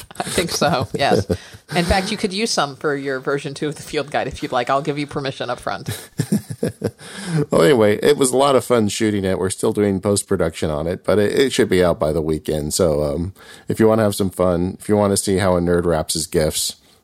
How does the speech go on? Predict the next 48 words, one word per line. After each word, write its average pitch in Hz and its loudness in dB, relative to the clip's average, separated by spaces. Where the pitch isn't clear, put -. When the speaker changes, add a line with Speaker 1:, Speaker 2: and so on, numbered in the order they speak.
Speaker 2:
go 87 4
at 73 -2
it. - -12
<laughs> - -4
Speaker 1:
Oh, 185 -2
boy. 131 -6
Well, 214 4
I, 185 2
I 214 2
will 262 0
tell 226 0
you, 196 0
this 180 -4
is 214 -6
something 226 -6
I 180 0
need 160 -6
some 160 -8
help 156 -2
with, 180 0
because 151 0
usually 208 -2
my, 170 0
so 165 -2
I'll 170 2
give 196 -4
you 165 0
my 156 2
gift 151 -4
wrap 120 -2
field 135 -4
guide. 123 0
I'll 135 0
give 147 -4
you 143 -2
this 135 -4
for - -10
free, 127 2
Speaker 2:
Okay, 90 0
let's 117 4
Speaker 1:
free 151 2
Speaker 2:
see. 139 2
Speaker 1:
right, 139 2
right 143 2
Speaker 2:
Let's - -6
Speaker 1:
here. 190 2
Speaker 2:
see. - -14
Speaker 1:
Um, 151 0